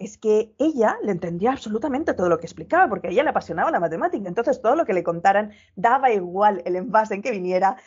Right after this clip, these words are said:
a ella le encantaba, lo entendía, lo disfrutaba, pero se daba cuenta que a sus compañeros no les pasaba lo mismo. Y en ese ayudar a sus compañeros a que entendieran la asignatura, fue que empezó a darse cuenta, uno, que tenía un talento,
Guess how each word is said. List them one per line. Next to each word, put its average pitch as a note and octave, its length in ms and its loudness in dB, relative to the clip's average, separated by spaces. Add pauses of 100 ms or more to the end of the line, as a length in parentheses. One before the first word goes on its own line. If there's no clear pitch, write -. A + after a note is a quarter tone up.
(140)
a - 160 -2
ella F#3+ 320 -2
le F#3 140 -4
encantaba, E3+ 580 -2
lo G3+ 120 -8
entendía, D#3+ 540 -4
lo G3 100 -4
disfrutaba, D#3+ 560 -10
pero B3+ 140 -10
se D#4+ 80 -6
daba C#4+ 260 -2
cuenta F3+ 420 -6 (200)
que G#3 80 -12
a - 20 -20
sus A3+ 140 -10
compañeros A#3 520 -4
no F3+ 100 -6
les E3+ 120 -6
pasaba E3 300 -4
lo D#3+ 120 -6
mismo. - 360 -16 (260)
Y G#3 140 2
en G#3+ 140 2
ese D4+ 360 2
ayudar F#3 360 2
a A3+ 40 -4
sus G#3+ 200 -12
compañeros F#3 600 -2
a F#3+ 80 -8
que F3 80 -6
entendieran E3 540 -4
la A3 40 4
asignatura, B3+ 720 -2 (260)
fue F4 240 -2
que C4+ 80 -2
empezó F#3 260 -4
a F#3+ 60 4
darse A3+ 260 0
cuenta, G3+ 420 -4 (220)
uno, G#3 540 -2
que - 100 0
tenía D3+ 320 -6
un F#3 80 -6
talento, C4+ 640 -6